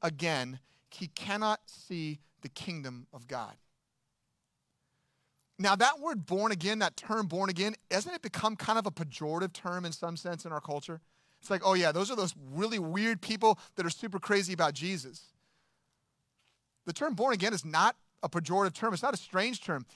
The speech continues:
It's a term that Jesus himself used to describe people that have been given new life by him. You see, we are not part of the church because we're part of the life of the church,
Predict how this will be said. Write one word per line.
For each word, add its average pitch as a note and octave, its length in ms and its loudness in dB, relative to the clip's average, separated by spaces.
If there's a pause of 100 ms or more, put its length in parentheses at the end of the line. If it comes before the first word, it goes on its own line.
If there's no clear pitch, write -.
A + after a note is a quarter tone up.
It's G#3+ 140 4
a A#3 40 -12
term B3+ 280 0
that F#3 120 -4
Jesus A3 580 -2 (200)
himself G#3+ 520 0
used G#3+ 520 -6 (880)
to A3+ 100 -4
describe A#3 480 6
people A#3 260 0
that G3 100 4
have F#3+ 80 -2
been F#3+ 160 0
given G3 280 -2
new F#3 160 -4
life D#3 380 2
by B2 140 -2
him. A#2 280 -14 (1700)
You G3 60 -2
see, B3 160 -2
we A3+ 140 0
are B3+ 100 6
not A3 320 4
part A3+ 300 4
of G#3 60 -6
the F#3+ 60 -6
church F#3+ 440 0
because G3+ 320 -2
we're F#3+ 80 0
part G#3 360 4
of F3 140 0
the E3+ 80 2
life E3 320 2
of E3 60 -12
the D3 80 -8
church, - 480 -12